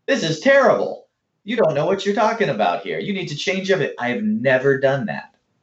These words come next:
What I'm constantly doing is I'm going back to these athletes and I'm saying, "Now, this is a great program. You got some great elements here.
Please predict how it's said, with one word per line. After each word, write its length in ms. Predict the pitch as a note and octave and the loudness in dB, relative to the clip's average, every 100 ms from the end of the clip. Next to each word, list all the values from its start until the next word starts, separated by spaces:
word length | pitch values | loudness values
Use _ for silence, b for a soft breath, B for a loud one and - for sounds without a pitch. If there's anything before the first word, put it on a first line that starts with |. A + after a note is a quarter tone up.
| _ _ _ | _ _ _
What 220 | G#2 C3 | 0 4
I'm 220 | B2+ B2 | 4 2
constantly 720 | - - D#3 F3+ - - B2+ B2+ | -2 -4 -2 -2 -4 -4 0 2
doing 380 | B2+ C#3+ C#3 G#2 | 6 4 4 0
is 160 | G#2 | 0
I'm 160 | G#2+ G2+ | 4 4
going 420 | A#2 B2 B2 G#2+ | 4 4 4 4
back 320 | G2 G2 A#2+ | 2 2 0
to 100 | - | -4
these 220 | G#2 G2+ G2 | -2 0 0
athletes 480 | A2 - B2+ B2+ | 0 0 -2 -2
and 80 | G#2 | -4
I'm 100 | F#2+ | -6
saying, 400 | G2 G#2 F#2+ F2+ B B B - | -2 0 0 -2 B B B -4
"Now, 100 | F2+ | 0
this 220 | B2 - | 0 -2
is 100 | G2+ | -6
a 100 | D#2 | -8
great 340 | F2 F2 - | -2 0 0
program. 460 | - A#2 G#2 A2 G#2 | 0 0 2 2 2
You 100 | E2 | 0
got 140 | D#2+ - | -4 -6
some 180 | D#2 | -8
great 240 | D2+ D#2 - | 0 0 2
elements 480 | F#2+ G2+ D2 C#2 - | 2 2 0 -6 -10
here. 280 | - - | -10 -12